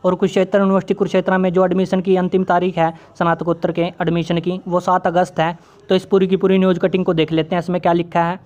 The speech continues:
ये एडमिशन से रिलेटेड भी है और जो फाइनल ईयर के एग्जाम से रिलेटेड भी है।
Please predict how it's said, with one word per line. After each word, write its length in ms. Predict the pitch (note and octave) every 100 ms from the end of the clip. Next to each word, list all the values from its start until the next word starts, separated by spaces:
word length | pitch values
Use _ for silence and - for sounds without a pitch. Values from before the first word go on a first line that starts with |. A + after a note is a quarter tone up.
| - - - F3
ये 100 | F3
एडमिशन 380 | F3 F#3 F3+ F#3
से 140 | F#3
रिलेटेड 340 | F3 E3+ F3+
भी 120 | F3 G3
है 160 | G3 - - - -
और 140 | E3+
जो 120 | E3+ F3
फाइनल 320 | F3+ F3+ F3+
ईयर 140 | F3
के 100 | F3
एग्जाम 280 | F3 E3 E3
से 140 | E3 D#3+
रिलेटेड 320 | D3 D#3 D3+
भी 120 | D#3
है। 120 | C#3+